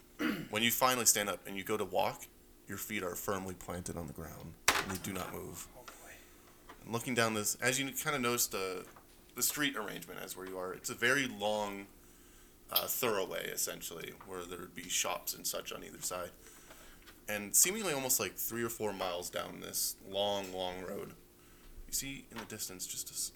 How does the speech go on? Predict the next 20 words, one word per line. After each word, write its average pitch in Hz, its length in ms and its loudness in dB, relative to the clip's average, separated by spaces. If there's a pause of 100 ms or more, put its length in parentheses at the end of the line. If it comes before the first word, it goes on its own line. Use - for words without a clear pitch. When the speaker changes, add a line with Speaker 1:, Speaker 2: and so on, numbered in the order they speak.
(140)
Speaker 1:
a - 60 -20
figure. 92 480 -6 (760)
You - 80 -20
can't 170 200 -4
really 170 160 -2
make 147 240 -2
out 123 220 4
what 104 160 4
it 98 80 2
is, 90 400 -2 (200)
but - 100 -12
you 117 80 -8
just 135 180 2
see 117 140 2
a 110 40 -6
figure 92 440 -6
off 92 260 -6
in 95 80 -8
that 92 180 -8
distance. - 680 0